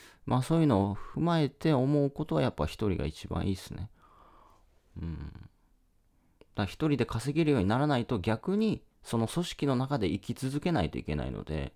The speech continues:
そ-、その組織の中に自分の決定権は何割あるのかって話ですね。何割ありますか？その組織の中に自分の決定権は。給料上げる上げないの決定権はそこにありますか？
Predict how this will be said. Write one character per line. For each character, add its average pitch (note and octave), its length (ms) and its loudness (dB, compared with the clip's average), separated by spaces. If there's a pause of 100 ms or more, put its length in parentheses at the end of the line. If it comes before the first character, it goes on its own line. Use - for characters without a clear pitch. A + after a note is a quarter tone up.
そ-、 - 280 -4
そ - 140 -2
の D#3 100 4
組 F#3 160 0
織 - 200 -2
の A#2+ 80 4
中 D#2 260 2
に D2 120 -2
自 E2+ 240 -2
分 C3 140 2
の C#3+ 100 2
決 C#3 220 -2
定 D3 220 0
権 C#3+ 220 -2
は C3 40 -4
何 C3+ 260 0
割 B2+ 200 0
あ - 160 -4
る F#2+ 80 -2
の E2 80 -4
か - 140 -6
っ - 60 -12
て - 80 -16
話 - 260 -12
で - 100 -16
す - 80 -18
ね。 - 160 -16 (720)
何 G2+ 220 2
割 F#2 180 2 (120)
あ F2 120 0
り E2+ 80 -2
ま E2+ 100 0
す - 80 -8
か？ - 120 -12
そ - 100 -8
の D#2+ 80 -6
組 F#2+ 160 -6
織 - 180 -6
の C2+ 80 -4
中 - 240 -6
に - 160 -10
自 F#2 160 -4
分 E2+ 140 -2
の D#2 60 -2
決 - 240 -8
定 C2+ 160 -6
権 - 180 -10
は。 - 80 -10 (640)
給 E3 240 6
料 E2+ 280 4
上 G2+ 100 2
げ A2+ 120 0
る G#2 140 -2
上 F#2+ 100 0
げ G2 100 0
な G2+ 120 2
い F#2 40 2
の E2 60 0
決 F2 220 -4
定 A#2 80 0
権 - 140 -2
は - 120 -8
そ - 80 -10
こ - 100 -4
に - 80 -2
あ D#2 60 -4
り E2+ 80 -2
ま G#2 140 0
す - 100 -10
か？ - 160 -12